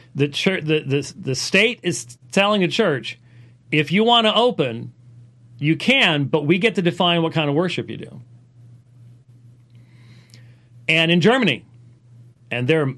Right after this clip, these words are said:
<laughs> considerably more authoritative even there, um, in Germany, same thing. No supper. So, as elders, we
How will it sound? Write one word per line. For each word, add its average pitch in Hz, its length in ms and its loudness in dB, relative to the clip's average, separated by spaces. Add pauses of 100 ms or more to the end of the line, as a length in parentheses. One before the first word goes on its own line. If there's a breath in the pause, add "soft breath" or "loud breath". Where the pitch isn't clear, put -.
(560 loud breath)
<laughs> - 600 -20
considerably 147 640 0
more 139 220 0
authoritative 131 760 -2
even 113 300 -4
there, 127 420 0 (600 soft breath)
um, 131 640 0 (640)
in 151 160 2
Germany, 170 520 2
same 175 280 0
thing. 175 380 -2 (920)
No 123 140 -2
supper. 135 360 -6 (2000 soft breath)
So, 190 580 0 (2500)
as 190 240 2
elders, 208 560 2
we 175 340 0